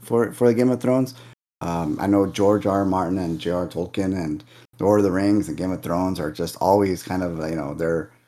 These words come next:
on that same path. Obviously, you know, one a little bit, a little, a lot more, a little bit more darker, a lot more darker, whereas the other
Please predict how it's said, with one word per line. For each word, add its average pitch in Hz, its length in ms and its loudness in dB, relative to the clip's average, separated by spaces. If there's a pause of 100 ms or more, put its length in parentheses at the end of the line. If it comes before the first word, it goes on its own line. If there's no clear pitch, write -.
(200)
on 143 160 2
that 123 180 2
same 107 220 -2
path. 90 300 -4
Obviously, 107 580 0 (240)
you 101 100 -2
know, 98 160 2
one 110 280 2
a - 20 2
little 101 160 4
bit, 87 240 -2
a 90 80 -4
little, 110 260 4
a 117 40 4
lot 123 180 6
more, 113 140 0
a 139 160 0
little 131 220 6
bit 107 120 2
more 98 160 4
darker, 90 380 0
a - 20 2
lot 92 140 0
more 95 100 -2
darker, 87 340 -4
whereas 90 220 0
the 92 80 -2
other 92 100 0